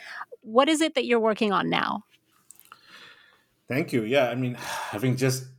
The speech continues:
Speaker 2: the book just come out and changed jobs, I feel like I'm so exhausted. I just, just sleep for, like, six months, but
Speaker 1: <laughs> You've earned
Speaker 2: uh,
Speaker 1: it. <laughs>
Speaker 2: <laughs> yeah. No, yeah. I mean, so I, I'm working on this really nice project with Manjari Miller at B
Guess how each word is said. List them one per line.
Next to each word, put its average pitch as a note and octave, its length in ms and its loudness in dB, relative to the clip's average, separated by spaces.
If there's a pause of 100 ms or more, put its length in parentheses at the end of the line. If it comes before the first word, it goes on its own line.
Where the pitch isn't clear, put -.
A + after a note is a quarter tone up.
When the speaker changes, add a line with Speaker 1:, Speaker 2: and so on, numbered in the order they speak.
(120)
Speaker 2:
the G#2+ 100 -10
book B2 200 0
just - 200 -2
come A2+ 160 -4
out A2+ 400 2
and F#2+ 180 -2
changed G2+ 360 0
jobs, G#2 400 0
I G2+ 100 0
feel G2+ 220 -2
like G#2 160 2
I'm G2+ 140 -2
so - 160 0
exhausted. F#2+ 460 2
I F#2+ 40 2
just, F#2 180 -6
just - 220 -6
sleep G2 240 -2
for, F#2+ 100 0
like, F2+ 240 0 (380)
six - 320 -4
months, G2+ 400 -2 (120)
but F#2 280 4
Speaker 1:
<laughs> - 60 -20
You've B3+ 140 0
earned D#3 300 4
Speaker 2:
uh, F3 120 0 (280)
Speaker 1:
it. - 400 0
<laughs> - 20 -
Speaker 2:
<laughs> - 20 -18
yeah. F#3+ 560 0 (480)
No, D3+ 200 0
yeah. D#3+ 200 2
I D3+ 140 2
mean, C#3+ 140 -8
so C3+ 140 -2
I, C3+ 260 4
I'm C3 120 0
working D3+ 260 2
on D3+ 80 2
this C#3 180 -2
really C3+ 140 0
nice B2 400 0 (140)
project A#2+ 360 2
with A2+ 80 -2
Manjari G#2 400 2
Miller G2+ 280 2
at F#2 120 0
B G2+ 80 -2